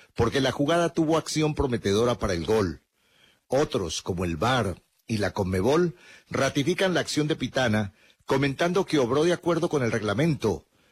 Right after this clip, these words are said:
porque antes del gol se presentaron dos jugadas que anulan la acción prometedora. Sobre el partido fue espectacular el gol de tijera marcado por Díaz, y me gustó el planteamiento defensivo que ordenó Rueda,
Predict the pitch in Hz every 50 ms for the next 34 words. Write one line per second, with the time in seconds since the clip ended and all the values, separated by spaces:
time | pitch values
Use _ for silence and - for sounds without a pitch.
0 | _ _ - 120 123 120 - 117 123 131 151 170 156 202 175 175 160 156 139 151
1 | 147 143 143 139 131 - - - - 131 110 101 110 107 113 104 - 127 139 147
2 | 147 135 143 139 - 143 139 135 139 131 123 123 123 117 - - - _ - -
3 | _ _ _ - 131 135 127 120 110 - - 113 117 123 143 180 196 190 190 185
4 | 185 175 160 - - 107 110 101 95 - - - 135 131 131 - 127 120 104 98
5 | - 98 90 98 104 104 87 78 - - - _ _ _ _ _ _ _ _ _
6 | - - - - - - 160 151 160 165 156 - 165 147 - - 214 214 208 185
7 | - 196 190 175 - - 175 147 - 139 - - 131 127 139 151 170 160 143 160
8 | 160 160 123 113 - 131 98 107 135 147 147 127 127 104 - - 123 135 135 -
9 | 107 101 87 87 131 135 120 110 110 110 - - - - _ _ _ - - -
10 | _ - 135 135 139 147 135 139 143 - - - 185 190 185 190 196 185 165 147
11 | 135 123 151 160 151 - 175 160 135 - 127 113 101 - 143 147 156 156 - -
12 | 131 113 104 104 104 117 135 139 127 135 143 131 123 117 113 104 101